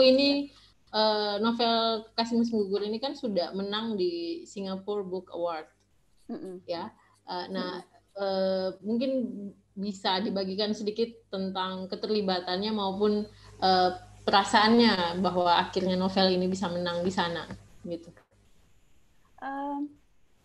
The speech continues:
Speaker 2: iya, saya sendiri tidak pernah seumur umur, eh, seumur hidup berpikir bahwa saya per-, akan mendapat penghargaan dari Singapura ya.
Speaker 1: Mm-mm.
Speaker 2: Eh, dan itu tentu sekali,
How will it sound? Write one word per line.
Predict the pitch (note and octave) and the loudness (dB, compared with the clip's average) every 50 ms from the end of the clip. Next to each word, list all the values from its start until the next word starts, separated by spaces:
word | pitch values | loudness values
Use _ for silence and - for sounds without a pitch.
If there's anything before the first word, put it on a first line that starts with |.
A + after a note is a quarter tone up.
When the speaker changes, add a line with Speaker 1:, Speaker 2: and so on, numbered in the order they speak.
| _ _ _ _ _ _ _ _ _ _ _ _ _ - | _ _ _ _ _ _ _ _ _ _ _ _ _ 2
Speaker 2:
iya, | D4 D4+ C#4+ | 2 2 2
saya | D4 - C4+ D4 | 2 0 -2 -2
sendiri | D4 D4 D4+ D4+ | -2 -4 -6 -6
tidak | - D4 A#3 F#3+ - | -6 -6 -6 -6 -6
pernah | A#3+ A3 A3+ A#3+ C4 | -8 -10 -8 -8 -10
seumur | C4 - A3+ A3+ A3 - | -10 -10 -10 -10 -8 -8
umur, | G#3+ A3 A#3 C4+ C4 | -8 -8 -8 -8 -8
eh, | - - G3 G3+ G3+ G3 G3 G3 G3 G3 G3+ | -6 -6 -4 -4 -4 -4 -6 -6 -6 -8 -10
seumur | - G3+ G3+ G3+ | -10 -12 -12 -10
hidup | A#3 G#3 F#3 C4 A#3+ - - - - - - _ - - | -10 -8 -8 -8 -10 -12 -20 -20 -20 -20 -20 _ -20 -18
berpikir | - F3+ F#3 - G3+ - C4 B3 | -18 -16 -12 -12 -10 -8 -8 -8
bahwa | G3+ F#3 F#3 | -6 -6 -8
saya | F#3 - G#3 | -6 -8 -10
per-, | G#3 - F#3+ F3+ - | -10 -10 -14 -14 -12
akan | - E3+ F#3 - - G3 F#3+ F#3+ | -12 -12 -12 -10 -10 -10 -10 -8
mendapat | F#3 F3+ E3+ E3 - G#3 G3+ | -10 -8 -8 -6 -6 -6 -6
penghargaan | - F#3 G#3+ G#3+ E3+ D#3+ E3+ D3+ G#3 A3 F3+ | -6 -8 -10 -8 -8 -8 -6 -6 -6 -6 -6
dari | E3+ E3+ F3+ | -8 -8 -10
Singapura | F#3+ - - F#3+ F3 E3+ E3+ F3 - G3+ G3+ G#3 G3 | -10 -10 -10 -10 -10 -10 -10 -10 -8 -8 -6 -6 -6
ya. | D#3+ D3 E3+ F#3 _ _ _ - - - _ - - | -8 -8 -12 -14 _ _ _ -20 -20 -20 _ -8 -4
Speaker 1:
Mm-mm. | F#3 G#3+ G#3+ G#3 G3+ F#3+ F3 F3 E3+ E3+ E3+ F3 F3 - | -2 0 0 0 0 -2 -2 -4 -6 -8 -8 -10 -12 -14
Speaker 2:
Eh, | - D#3 D#3+ | -14 -12 -8
dan | E3+ F3+ - | -8 -8 -8
itu | - F#3 F#3 - G3+ G3 F#3 F3+ - - - - _ _ _ _ _ _ - - | -8 -12 -10 -8 -6 -6 -6 -6 -8 -12 -16 -20 _ _ _ _ _ _ -18 -16
tentu | F#3 E3+ - G#3 | -14 -12 -12 -14
sekali, | G3 - _ - F#3 F3 E3+ - | -14 -16 _ -12 -10 -10 -10 -12